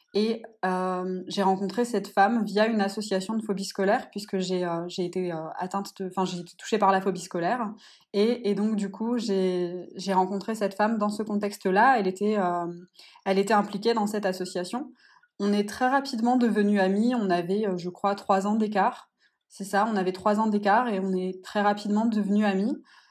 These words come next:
Euh, on a commencé à avoir des contacts très réguliers. Donc, elle habitait dans le sud de la France et moi, j'habitais dans l'Est. Donc, on ne se voyait pas. Mais, euh, tous les jours, on, on s'écrivait. Et, euh,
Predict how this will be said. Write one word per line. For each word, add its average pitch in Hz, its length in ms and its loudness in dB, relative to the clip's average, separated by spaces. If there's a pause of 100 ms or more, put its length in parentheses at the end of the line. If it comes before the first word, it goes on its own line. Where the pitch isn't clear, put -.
(220)
Euh, 180 600 0 (100)
on 202 140 0
a 190 100 4
commencé 208 400 2
à 220 120 8
avoir 202 300 4
des 196 100 -2
contacts 208 500 0
très 214 200 -2
réguliers. 208 520 2
Donc, 202 180 0
elle 180 80 0
habitait 180 460 -2
dans 185 240 0
le 190 60 -2
sud 190 200 -8
de 208 80 2
la 196 140 4
France 226 340 2
et 202 40 -2
moi, 190 120 2
j'habitais 202 340 0
dans 185 140 2
l'Est. 208 400 0
Donc, 175 340 -10
on 165 120 -4
ne 165 80 -4
se 165 180 -12
voyait 170 300 -4
pas. 233 300 2 (440)
Mais, 220 300 2
euh, 185 420 2 (380)
tous - 160 -4
les 220 120 6
jours, 233 260 2
on, 190 280 0
on 190 80 -6
s'écrivait. 208 720 -2 (640)
Et, 240 320 2
euh, 190 680 0